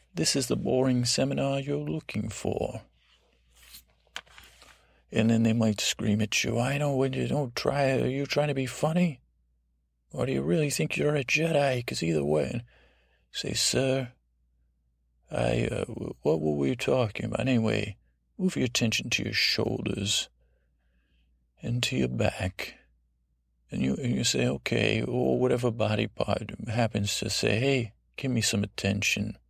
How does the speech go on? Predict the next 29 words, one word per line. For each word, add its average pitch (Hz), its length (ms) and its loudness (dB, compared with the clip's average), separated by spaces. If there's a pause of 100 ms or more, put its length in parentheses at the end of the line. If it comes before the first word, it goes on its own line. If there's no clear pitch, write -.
(1000)
Wi-, 127 200 -2
within 127 340 2
the 110 80 4
appropriate 104 720 0
confines 98 880 0
of 107 200 -8 (120)
business 110 400 -2
decorum, - 720 -4
of - 180 -10
course. - 480 -6 (280)
But 147 160 0
I 147 40 0
want 143 220 0
you 143 100 4
to 127 60 2
think 143 200 0
about 123 220 2
those 107 260 2
times 117 420 4
you've 110 220 -2
shined 117 720 2
or, 110 200 0
or 117 200 -2
those 117 260 0
times 110 380 2
you've 110 160 -4
been 104 120 2
in 104 200 -2
conflict. - 920 -4